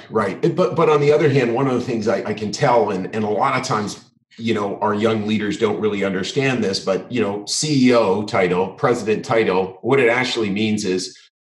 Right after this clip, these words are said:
best salesperson title, you know, <laughs> top, top salesperson. Okay, when we need to close the deal, when we need to,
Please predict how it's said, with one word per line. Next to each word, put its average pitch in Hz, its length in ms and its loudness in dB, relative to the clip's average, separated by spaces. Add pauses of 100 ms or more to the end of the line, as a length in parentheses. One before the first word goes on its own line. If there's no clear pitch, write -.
best 120 340 -2
salesperson 120 580 0
title, 85 320 -4 (300)
you 107 100 -2
know, 104 180 0
<laughs> - 0 -
top, - 360 0
top 120 180 2
salesperson. 113 640 2
Okay, 117 260 2
when 113 200 4
we 110 80 2
need 120 180 0
to 131 80 -2
close 123 300 0
the 113 100 0
deal, 113 480 2 (160)
when 113 160 2
we 113 120 2
need 127 180 2
to, 117 240 2